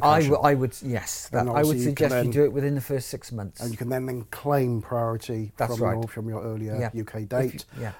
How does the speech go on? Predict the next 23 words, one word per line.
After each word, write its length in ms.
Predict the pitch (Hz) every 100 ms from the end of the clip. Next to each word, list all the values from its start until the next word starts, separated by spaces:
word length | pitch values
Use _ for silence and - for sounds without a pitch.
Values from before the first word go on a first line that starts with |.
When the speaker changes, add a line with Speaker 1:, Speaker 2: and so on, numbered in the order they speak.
| -
Speaker 2:
Um, 760 | 123 131 131 131 131 131 131 117
probably 340 | - 214 208
be 60 | 190
worth 240 | 180 165
waiting 160 | 170 143
to 60 |
have 80 | 143
the 40 | 139
search 300 | - 147 117
results, 340 | 143 156 -
because 260 | - 127 135
Speaker 1:
Yes. 60 | 123
Speaker 2:
obviously 160 | 127
you 20 |
don't 100 | 135 131
want 100 | 123
to 40 |
file 180 | 123 120
blindly, 480 | 127 127 131 123 120
to 100 | 120
make 160 | 123
sure 160 | - 127
Speaker 1:
Exactly. 500 | 123 135 127 151 147